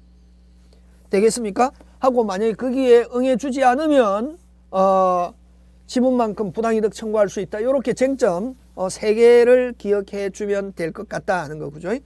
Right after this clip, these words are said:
뭐, 그런 것들 여러분이 챙겨주시고, 그래서 여러분 그 앞에, 그죠? 그 이백이 페이지에 동그라미 이 번하고 또, 어, 이백이 페이지에 그 중간에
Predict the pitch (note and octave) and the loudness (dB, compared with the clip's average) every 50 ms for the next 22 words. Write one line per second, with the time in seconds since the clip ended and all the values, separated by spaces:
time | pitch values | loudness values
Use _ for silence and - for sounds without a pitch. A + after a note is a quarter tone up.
0 | _ - - _ _ - E3+ - - G3 G3+ G#3 G#3 G3 F3+ - - A3+ A#3 F#3+ | _ -20 -20 _ _ -16 -12 -8 -4 -4 -2 -2 -4 -8 -8 -4 -4 -2 -2 -2
1 | E3 E3+ F#3 F#3+ F#3 F3+ E3 - - G3 F#3 F#3 E3 - F#3 D#3+ - F#3+ E3 C#3+ | -6 -6 -6 -8 -8 -10 -12 -12 -12 -10 -10 -10 -8 -10 -12 -12 -10 -8 -6 -4
2 | C3 D#3 G3+ B3+ C#4 - - _ _ - - - - _ - A3 G#3+ - A#3 G3 | -2 -2 -2 -4 -4 -10 -20 _ _ -20 -20 -20 -20 _ -2 -2 0 0 0 -2
3 | E3+ - - - _ _ _ _ F#3 F#3 G#3+ A3 A3 G#3 F#3+ - G3+ G3+ G3+ G3+ | -2 -6 -12 -20 _ _ _ _ -4 -2 -2 -2 -2 -4 -2 0 2 2 4 2
4 | G3+ G3+ G3 G3 F#3+ F#3 - _ _ _ - _ _ _ _ _ - A#3 A3+ - | 2 2 0 0 -2 -4 -8 _ _ _ -20 _ _ _ _ _ -4 -4 2 2
5 | A3+ G3 E3 E3+ D#3+ G3 G#3 G3 - F#3+ F#3+ F#3 F#3 F3 F3 F#3 F#3+ G3 G#3 C4 | 2 2 2 -2 -2 -4 -4 -2 0 0 0 0 0 -2 -4 -4 -4 -2 0 2
6 | C#4 C4 A#3+ G3 - A#3 A#3 A3+ F#3+ E3 E3+ E3 D#3 D#3+ F#3 F#3 E3 C#3+ C3+ - | 2 2 0 0 0 -2 -2 -2 -2 -4 -4 -2 0 2 2 2 0 -2 -4 -8
7 | - - - _ _ _ - G#3+ G#3 A3+ A#3 A#3+ B3+ C4 C4 B3+ B3+ A3+ G#3 F#3+ | -16 -20 -20 _ _ _ 0 0 0 0 0 0 0 0 0 0 0 -2 -2 -2
8 | F3+ F#3+ G#3+ G#3 G#3 G#3 G#3+ G3 F#3+ - - G#3 - - G3 F#3 F3 F3 E3+ F3 | -2 -2 -2 0 -2 -2 -2 -2 -4 -8 -10 -14 -10 -8 -4 -4 -4 -4 -4 -6
9 | F3 F3+ A#3 A#3 A3 G3+ F3+ - A3+ G#3+ F#3 E3 E3+ E3 E3 F3 G3 A3+ C4 C4+ | -4 -4 -2 -2 -4 -4 -4 -2 -2 -2 -2 -4 -4 -2 -2 0 -2 -2 -4 -6
10 | B3+ - _ - F#3+ F3+ F3 - - F#3 F3+ G#3+ G#3+ F#3+ E3 E3+ G3+ A#3+ D4 | -12 -18 _ -6 -6 -6 -6 -8 -8 -4 -2 0 0 0 -2 -4 -4 -6 -6